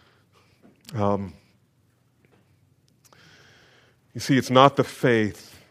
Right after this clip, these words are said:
that saves. Faith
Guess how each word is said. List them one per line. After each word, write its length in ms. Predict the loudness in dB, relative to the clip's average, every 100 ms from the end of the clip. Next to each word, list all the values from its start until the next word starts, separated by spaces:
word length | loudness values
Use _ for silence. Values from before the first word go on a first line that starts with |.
| _ _ _ -4
that 180 | -4 -4
saves. 800 | -4 -4 -4 -8 -14 -20 -20 -20 _ _ _ _ _ _ _ -20 -20
Faith 800 | -20 0 6 6 6 2 -8 _